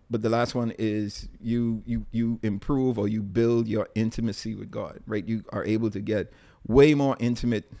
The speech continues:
uh, with God during a fast, right? There's, again, there's no distraction, or hopefully no distractions. You're able to,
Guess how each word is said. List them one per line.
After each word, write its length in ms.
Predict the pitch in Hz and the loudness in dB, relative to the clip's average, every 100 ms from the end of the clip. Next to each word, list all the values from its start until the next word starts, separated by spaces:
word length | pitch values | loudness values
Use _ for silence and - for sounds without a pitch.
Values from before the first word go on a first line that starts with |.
| - - | -16 -10
uh, 100 | 101 | -6
with 220 | 107 104 | -4 -4
God 280 | - 110 104 | -6 -8 -6
during 260 | 101 101 98 | -6 -6 -6
a 40 | |
fast, 400 | - - - - | -8 -10 -12 -10
right? 180 | 107 101 | -8 -6
There's, 240 | 104 104 - | -6 -10 -8
again, 260 | 107 104 95 | -6 -4 -4
there's 160 | 98 | -6
no 180 | 107 110 | -4 -2
distraction, 760 | 110 104 120 104 - 107 104 98 _ - - - | -2 -4 -4 -4 -6 -8 -8 -8 _ -20 -20 -12
or 280 | 101 101 | -10 -8
hopefully 420 | 104 143 127 131 110 | 0 0 2 0 0
no 160 | 101 | 0
distractions. 560 | 101 - 104 92 110 104 | -4 -6 -6 -6 -6 -6
You're 100 | 98 | -4
able 180 | 101 107 | -6 -6
to, 300 | 110 104 | -6 -6